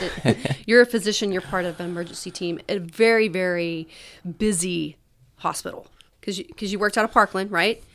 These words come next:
Speaker 2: Busiest in the country.
Speaker 1: Yes. And so
Speaker 2: <laughs>
Speaker 1: that is a high stress level. And then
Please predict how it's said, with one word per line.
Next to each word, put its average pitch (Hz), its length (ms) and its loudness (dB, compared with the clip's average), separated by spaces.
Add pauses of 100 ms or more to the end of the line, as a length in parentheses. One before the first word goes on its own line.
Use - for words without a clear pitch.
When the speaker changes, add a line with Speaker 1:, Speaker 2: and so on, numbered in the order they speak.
(160)
Speaker 2:
Busiest 104 340 -2
in 113 60 -6
the 107 80 -10
country. - 320 -6
Speaker 1:
Yes. 185 400 0
And 226 180 2
so 214 320 4 (280)
Speaker 2:
<laughs> - 240 -20
Speaker 1:
that 220 260 4
is 208 240 -2
a - 180 -8
high 214 300 4
stress 196 340 -2
level. 170 240 -2
And 202 160 -4
then 202 300 -2